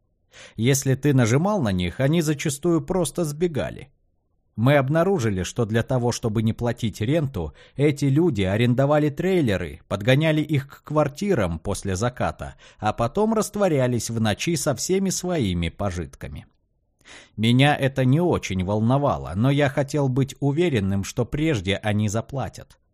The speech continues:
Мы решили учредить трейлер наблюдения и наняли круглосуточный патруль. Избавившись от плохих нанимателей, мы занялись ремонтом, чтобы привлечь более надежных жильцов.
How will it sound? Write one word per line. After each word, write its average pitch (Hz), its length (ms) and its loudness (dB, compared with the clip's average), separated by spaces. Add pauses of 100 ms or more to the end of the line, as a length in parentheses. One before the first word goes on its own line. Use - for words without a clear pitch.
(460)
Мы 156 300 2
решили 190 480 2
учредить 135 840 0
трейлер 123 480 2
наблюдения 131 880 2
и 208 220 -4
наняли 156 460 2
круглосуточный 139 1000 -2
патруль. - 520 -8 (840)
Избавившись 143 920 0
от 139 260 -4
плохих 135 460 0
нанимателей, 104 720 2
мы 175 160 2
занялись 180 540 2
ремонтом, 143 580 2
чтобы 147 320 0
привлечь 139 540 2
более 135 400 4
надежных 135 580 2
жильцов. - 640 -8